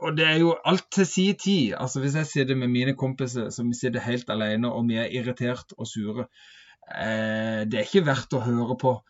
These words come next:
i en podcast eller spilles inn og vises til andre. Eh, det smeller jo ifra levra i kampens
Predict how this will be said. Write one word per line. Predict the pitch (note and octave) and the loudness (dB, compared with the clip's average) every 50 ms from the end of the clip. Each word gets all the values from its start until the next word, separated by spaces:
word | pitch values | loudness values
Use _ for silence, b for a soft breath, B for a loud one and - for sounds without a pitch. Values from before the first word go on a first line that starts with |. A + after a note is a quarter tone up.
| _ _ - | _ _ -8
i | - A2 | -4 -2
en | A#2 B2 A#2+ | 0 0 0
podcast | - B2+ C3 C3+ C3+ - B2+ A#2 A#2 - | 0 0 0 0 0 0 -2 -2 -2 -4
eller | B2+ A#2+ A#2+ B2 | -4 -4 -4 -4
spilles | - - C3+ A#2+ A#2+ A#2 - C3 | -4 -2 -2 0 0 0 0 0
inn | B2+ C3+ C3 - | 0 0 0 -2
og | - A#2 A#2 | -4 -2 0
vises | A2+ A2+ A2+ - D3 C3+ - | 0 0 -2 -2 -4 -4 -2
til | C3 | -2
andre. | A#2+ A#2+ C3+ D3 D#3 D3+ C#3 A#2 B B B B B | 0 0 0 0 0 0 -2 -2 B B B B B
Eh, | - - A#2 B2 B2 | -8 -6 -4 -4 -2
det | B2 C3 - | -2 -2 -2
smeller | - - C3+ C#3 D3+ E3+ E3 | -2 0 2 4 4 4 4
jo | D3+ | 4
ifra | C#3 - C#3 B2 A#2+ | 2 2 0 2 4
levra | B2+ C3+ C3+ C#3 C3 A#2+ A2+ G#2+ - | 4 2 2 2 0 0 0 0 -2
i | - A2+ A#2+ - | -2 -4 -4 -2
kampens | - A#2 B2 A#2+ - - C3 A2+ - | -2 -2 -2 -2 -2 -6 -6 -6 -6